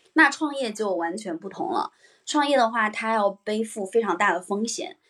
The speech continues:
你有可能有很长的一段时间范围里面，你是没办法去获得相应的稳定的收入的，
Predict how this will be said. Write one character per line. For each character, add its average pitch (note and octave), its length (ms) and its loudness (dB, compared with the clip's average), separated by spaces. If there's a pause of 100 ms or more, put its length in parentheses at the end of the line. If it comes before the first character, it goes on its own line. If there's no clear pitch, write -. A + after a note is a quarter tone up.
(120)
你 F#3 220 0
有 F#3 140 6
可 A3 160 -2
能 F3+ 140 2
有 F#3 140 6
很 F3+ 240 0
长 E3+ 360 0
的 G#3+ 240 4
一 - 120 -6
段 G#3 240 2
时 - 260 -2
间 G3+ 400 0 (220)
范 B3 260 4
围 E3+ 140 -2
里 F3+ 160 -2
面， E3 360 -4
你 F3 140 -6
是 G3 300 -2
没 D#3+ 240 -2
办 A#3 260 2
法 C#3+ 260 -2
去 F#3+ 300 -6
获 G#3 260 0
得 D#3+ 240 2
相 A3 280 0
应 G#3 160 0
的 D3 100 0
稳 D#3 160 0
定 G3 140 -2
的 F3 80 -2
收 G3 200 0
入 G3+ 160 -2
的， - 140 -6